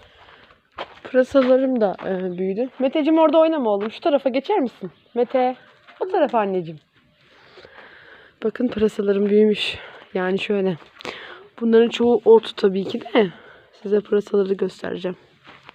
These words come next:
Yakınlaştırıyorum. Bakın şu yeşil yeşil olanlar. Şunlar. Şunlar pırasa. Bakın burada da var.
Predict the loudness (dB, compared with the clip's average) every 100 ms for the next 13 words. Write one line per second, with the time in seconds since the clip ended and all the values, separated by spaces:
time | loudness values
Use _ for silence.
0 | -10 -8 -4 -2 -4 -6 -6 -6 -6 -8
1 | -10 -12 -14 -10 -10 -8 -10 -12 -10 -10
2 | -8 -10 -12 -18 _ _ _ _ _ _
3 | _ _ _ _ _ _ _ _ _ _
4 | -14 -8 -6 -6 -10 -18 _ _ _ _
5 | _ _ _ _ -18 -10 -8 -8 -10 -14
6 | -16 -20 _ _ _ _ _ _ _ _
7 | _ _ _ _ _ _ _ _ -14 -10
8 | -8 -8 -8 -10 -10 -12 -16 -20 _